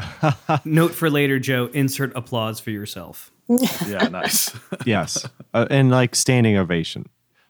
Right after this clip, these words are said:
Speaker 4: All right, Jackie, you're up. Here is your question, true or false?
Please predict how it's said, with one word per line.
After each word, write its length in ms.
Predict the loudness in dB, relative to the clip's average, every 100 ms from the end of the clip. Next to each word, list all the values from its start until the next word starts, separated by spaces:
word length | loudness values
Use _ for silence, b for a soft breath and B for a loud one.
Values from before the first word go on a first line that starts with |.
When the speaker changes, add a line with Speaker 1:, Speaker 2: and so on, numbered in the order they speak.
| _ -4
Speaker 4:
All 240 | 2 4
right, 240 | 4 4 4
Jackie, 560 | 4 4 4 4 4
you're 540 | 2 2 4 4 4 2
up. 480 | 2 4 4 0 -8 -12
Here 420 | -14 -8 0 2 4
is 200 | 2 2
your 260 | 2 2
question, 640 | 0 0 2 0 0 0 0
true 460 | -2 2 4 4
or 180 | 4 0
false? 680 | -2 0 0 0 -4 -12 -12